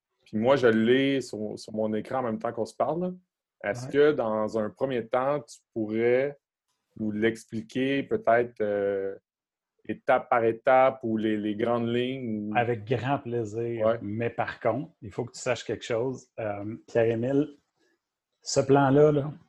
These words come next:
Speaker 2: il n'est appelé qu'à une chose.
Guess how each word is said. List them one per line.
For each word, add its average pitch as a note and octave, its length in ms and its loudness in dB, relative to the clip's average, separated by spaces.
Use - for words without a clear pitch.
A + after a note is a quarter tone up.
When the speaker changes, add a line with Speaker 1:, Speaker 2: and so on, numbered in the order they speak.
Speaker 2:
il B2 260 6
n'est C3+ 180 4
appelé C3 360 4
qu'à B2 160 4
une A#2+ 160 0
chose. A2 500 -2